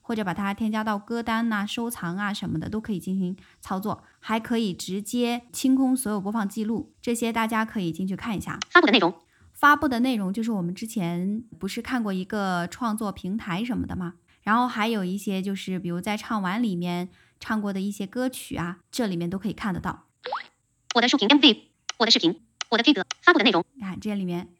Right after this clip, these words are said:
Speaker 1: 都可以看得到，但是我没有，所以就没有。
Speaker 2: 返回，互动记录。
Speaker 1: 互动记录，也就是我们评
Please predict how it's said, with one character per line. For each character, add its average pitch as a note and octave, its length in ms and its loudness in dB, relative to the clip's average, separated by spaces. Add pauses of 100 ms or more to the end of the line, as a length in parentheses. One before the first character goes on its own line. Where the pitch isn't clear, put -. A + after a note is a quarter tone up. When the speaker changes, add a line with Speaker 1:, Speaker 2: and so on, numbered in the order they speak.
Speaker 1:
都 G#3 100 -4
可 G#3 100 -6
以 F#3 60 -4
看 G3 160 -6
得 F3+ 80 -4
到， F3+ 200 -6
但 A3 120 0
是 A3+ 80 0
我 G3+ 60 0
没 F3+ 160 -2
有， A#3 260 -4
所 - 160 -6
以 F3 40 -2
就 F#3 120 -4
没 F3+ 100 -2
有。 F#3+ 120 -4 (260)
Speaker 2:
返 - 140 6
回， G4+ 160 8 (500)
互 E4 80 6
动 C4+ 80 8
记 A#3 80 4
录。 G3+ 240 2 (120)
Speaker 1:
互 - 220 -4
动 D#4 180 6
记 D#4 200 2
录， D#4 340 -2 (320)
也 F#3+ 100 -2
就 B3+ 140 0
是 A3+ 320 -2 (220)
我 F#3+ 200 -2
们 G3+ 440 0
评 F#3+ 280 -4